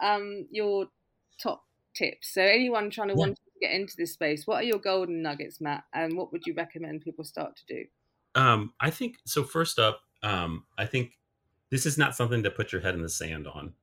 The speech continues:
Speaker 2: And this is not something to say, you know, "It's, it's probably ten percent or twenty percent. I'm gonna ignore it." Um, there are ways to get the specific information. Traxo, that's what, that's what we focus on.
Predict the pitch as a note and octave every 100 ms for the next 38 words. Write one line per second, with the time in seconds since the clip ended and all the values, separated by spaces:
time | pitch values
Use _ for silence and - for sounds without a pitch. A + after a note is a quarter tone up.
0 | _ - E2 F#2 F#2 F2+ F#2 - F#2+ E2+
1 | D#2+ D#2 E2 D#2+ D#2 - _ _ _ _
2 | _ F#2+ F2+ E2 C#3+ - - - - -
3 | D#3+ - - C3+ A#2+ G#2+ G#2 - G2+ F2+
4 | E2+ - D2+ D2 - G#2+ F#2+ E2 D#2 D#2
5 | D2 D2 - _ - F2+ F2+ E2+ D#2 D#2
6 | D2 - - _ _ _ _ _ - E2+
7 | D#2+ D2+ D2+ - _ _ _ _ F2+ G2+
8 | A2+ A#2+ A#2+ G#2 F2 - - - _ -
9 | F#2+ F2 G2 - - - F2+ - F2+ E2
10 | D#2+ D2+ D#2+ D#2 D2+ - - _ _ _
11 | _ _ _ _ - G#2 G2 - G2 F2
12 | F2 - F#2 - A2+ A#2 B2 B2 A#2+ G#2
13 | G#2+ F#2 - -